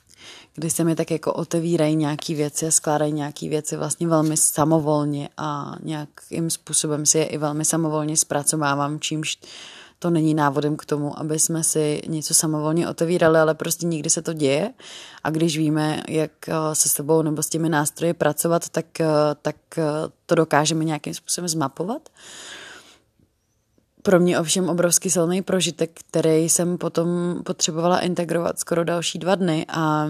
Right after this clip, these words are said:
minimálně jeden den velmi intenzivně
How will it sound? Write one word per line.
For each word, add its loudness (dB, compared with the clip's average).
minimálně 2
jeden 2
den 0
velmi 2
intenzivně -2